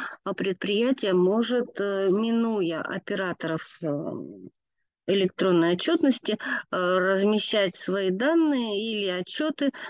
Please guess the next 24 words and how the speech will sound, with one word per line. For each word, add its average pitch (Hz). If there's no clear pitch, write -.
напрямую 240
на 202
сайтах, 226
например, 175
налоговых 214
органов, 185
ну, 277
то 185
есть 180
на 190
сайтах 247
фискальных 208
органов. 135
И 240
здесь 208
у 320
нас 285
тоже 254
есть 240
личные 214
кабинеты, 185
раздел 254
«Личные 247
кабинеты». 254